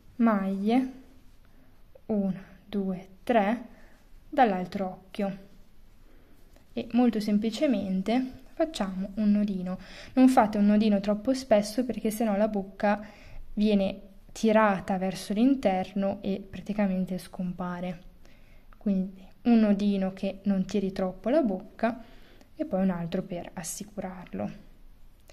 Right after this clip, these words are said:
Tanto poi dentro ci sarà l'imbottitura, quindi non verrà disturbato. Ok,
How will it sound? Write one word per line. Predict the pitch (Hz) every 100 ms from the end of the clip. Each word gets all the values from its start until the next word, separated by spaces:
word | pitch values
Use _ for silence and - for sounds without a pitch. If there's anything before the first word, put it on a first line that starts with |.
| - - - -
Tanto | 190 175 196
poi | 190 202 190
dentro | 190 180 170 - - -
ci | 190
sarà | - 185
l'imbottitura, | 180 180 180 165 - 214 190 180
quindi | 175 185 180 -
non | 196 185
verrà | 180 180 196 180 - - - - - -
disturbato. | 202 208 - 185 190 185 170 202 190 - - - - - - - - - - - - - - - - - - - - - -
Ok, | 311